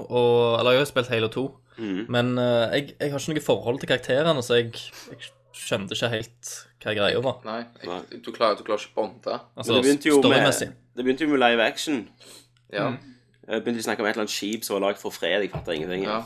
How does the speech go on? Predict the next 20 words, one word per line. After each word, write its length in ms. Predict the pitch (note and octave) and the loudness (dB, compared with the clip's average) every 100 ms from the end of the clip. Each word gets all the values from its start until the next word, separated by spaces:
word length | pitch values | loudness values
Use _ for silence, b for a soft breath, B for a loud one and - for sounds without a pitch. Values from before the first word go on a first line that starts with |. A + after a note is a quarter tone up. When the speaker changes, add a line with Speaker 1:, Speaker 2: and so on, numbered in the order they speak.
| - | -10
Speaker 3:
og 80 | G#2+ | -12
så 240 | G#2 G#2 G2 | -6 -4 -6
litt 160 | G2 - | -8 -8
sånn 240 | F#2+ F2+ | -10 -10
Speaker 2:
Hvor 220 | - A#2+ B2+ | -2 2 4
Speaker 1:
Da 60 | |
Speaker 2:
er 60 | G#2 | 2
eksplosjonene, 460 | - A2 A2 A#2+ A2+ | -2 -4 -2 -2 -2
tenkte 280 | F2 - E2 | -6 -8 -10
jeg. 140 | D#2+ _ _ - | -10 _ _ -6
Speaker 3:
Hvor 160 | A2+ A2 | 0 2
er 120 | A2 | 2
de? 120 | G#2+ | 0
Speaker 2:
Hvor 500 | D3 C#3 C#3 - G2 | 2 2 2 -2 2
er 220 | G2+ F2+ | 4 4
de? 60 | F2 - | 2 -2
Speaker 3:
<laughs> 100 | - | -2
Få 100 | A2+ | 0
granatene 440 | A2 G#2+ A2+ - | 2 0 0 -2
hevne. 400 | G#2 F#2+ G2+ A#2+ | -2 -2 -4 -6